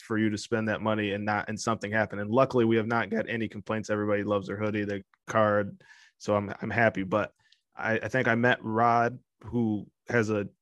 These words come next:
printing press at his house. He made the hoodies. I think I met him five times in, like, seven days. Had to drive, like, forty-five minutes. Then I had to go to the post. I had to find the right size.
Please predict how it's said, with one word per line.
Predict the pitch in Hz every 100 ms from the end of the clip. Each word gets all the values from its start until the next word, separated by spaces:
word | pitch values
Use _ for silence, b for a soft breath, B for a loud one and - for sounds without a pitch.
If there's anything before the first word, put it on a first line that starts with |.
| _
printing | 170 165
press | - 117 117
at | 110
his | 104
house. | 117 110 110 - _
He | - 143 139
made | 120 143
the | 107
hoodies. | 104 104
I | 117
think | 123 113
I |
met | 120 123
him | 117 107
five | - - 117 123 120
times | - 117 120 117
in, | 110
like, | 110 107
seven | - 117 117
days. | 107 110 110 107 - _ _ _ _ _ _
Had | 123
to | 113
drive, | 117
like, | 110 107
forty-five | 117 113 110 113 110
minutes. | 107 113 113 113 -
Then | 113 117
I | 110
had | 104
to |
go | 104 107
to |
the | 95 71 65 _ _ - _ _ _ - 135
post. | - 139 -
I | 120
had |
to | 113
find | 135 110
the |
right | 107 123 110
size. | - 107 107